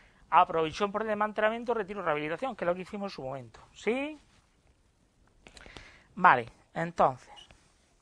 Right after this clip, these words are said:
sería la doscientos trece, maquinaria,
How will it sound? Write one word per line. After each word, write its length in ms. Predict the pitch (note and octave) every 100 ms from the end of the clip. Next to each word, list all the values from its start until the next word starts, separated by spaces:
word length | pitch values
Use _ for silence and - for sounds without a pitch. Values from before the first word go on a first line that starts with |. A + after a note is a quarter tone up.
| _ _ _ _ _ - - - _ _ _ _ _
sería 540 | - D#3 D3+ C#3+ A#2 - _
la 180 | C#3 C3+
doscientos 520 | C3 B2 - D3 F3+
trece, 540 | - A3+ G#3 A#3 B3 E4 C#4+ _ _ _
maquinaria, 840 | - C3+ C#3+ E3 F3+ F#3+ F#3+ G3+